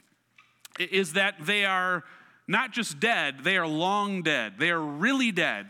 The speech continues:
right? So I apologize for getting a little bit graphic here, but the point is, i-, it's not recent. There's no muscle attached. There's no tendons or sinews.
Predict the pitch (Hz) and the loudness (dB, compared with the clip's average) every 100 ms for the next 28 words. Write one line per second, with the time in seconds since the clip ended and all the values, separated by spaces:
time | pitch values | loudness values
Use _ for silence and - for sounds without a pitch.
0 | - 143 185 226 160 - 175 165 170 170 | -6 0 0 0 -8 -4 0 0 0 -6
1 | 165 160 196 190 185 170 180 170 165 160 | -20 -8 -2 0 0 -2 -2 -2 -4 0
2 | 170 180 156 143 143 147 - 147 156 175 | 0 -2 -6 -2 0 0 -2 -6 -2 -2
3 | 160 170 - - - 175 226 254 240 220 | -2 -6 -6 -20 -12 -6 -2 0 0 -2
4 | 175 - - - - 202 202 196 294 226 | -4 -12 -20 -18 -8 -4 -2 0 0 2
5 | 233 285 - 226 262 - _ 208 202 254 | 0 0 0 -4 -4 -16 _ -4 -2 0
6 | 208 202 247 - 233 226 226 220 240 - | 0 0 0 -2 -2 -2 0 0 0 -4
7 | 226 190 226 220 - 185 220 226 226 196 | -8 -4 -2 -2 -2 0 0 -2 -4 -4
8 | 185 - 226 220 214 214 220 185 | -4 -4 -4 -2 -4 -4 -6 -8